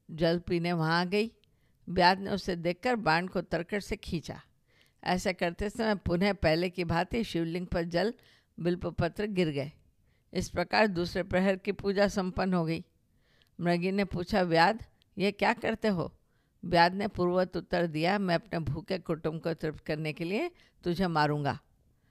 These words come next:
मृगी ने कहा, "मेरे छोटे छोटे बच्चे घर पे हैं, अतः मैं उन्हें अपने स्वामी को सौंपकर तुम्हारे पास लौट आऊंगी।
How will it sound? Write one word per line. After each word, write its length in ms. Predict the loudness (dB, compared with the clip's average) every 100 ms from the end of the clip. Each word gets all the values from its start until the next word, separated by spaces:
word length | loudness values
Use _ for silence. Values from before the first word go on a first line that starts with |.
| _ -8
मृगी 340 | 0 2 4 2
ने 160 | 2
कहा, 220 | 2 2 4
"मेरे 260 | 4 2
छोटे 360 | 2 -2 -2 -4
छोटे 320 | -4 -2 -2
बच्चे 360 | -2 -4 -2 0
घर 200 | 0 0
पे 140 | 0
हैं, 220 | 0 -2 -6 -20 -20 -6
अतः 280 | -4 0 0
मैं 200 | 2 2
उन्हें 260 | 2 0
अपने 220 | -2 -2 -4
स्वामी 360 | -2 -2 -2
को 160 | -2 -4
सौंपकर 440 | 0 -2 0 -2
तुम्हारे 340 | 0 0 0 0
पास 220 | -2 0
लौट 220 | 0 0
आऊंगी। 380 | -2 -6 -10 -14